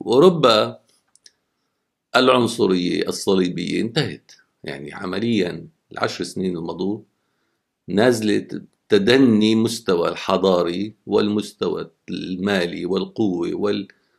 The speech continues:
والخدمات والرفاهية خمسين بالمية بأوروبا، وبنقول ثلاثين بالمية بأمريكا. إذن في تدني سريع، يعني عشر سنين تانية بتصفي دول متخلفة.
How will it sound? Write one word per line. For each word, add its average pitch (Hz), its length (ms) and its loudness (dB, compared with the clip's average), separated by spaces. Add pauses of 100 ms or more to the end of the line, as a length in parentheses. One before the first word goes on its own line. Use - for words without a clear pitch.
(140)
والخدمات 104 880 2
والرفاهية 113 680 2
خمسين 123 500 0
بالمية 92 320 -2
بأوروبا، 73 500 -8
وبنقول 165 440 0
ثلاثين 98 400 0
بالمية 82 340 -8
بأمريكا. - 500 -20 (1120)
إذن 135 200 6
في 165 120 4
تدني 151 640 2
سريع، 101 600 2 (320)
يعني - 340 -16 (580)
عشر 120 300 2
سنين 117 360 -2
تانية 120 540 0 (420)
بتصفي - 640 0 (380)
دول 101 420 6
متخلفة. 78 760 -8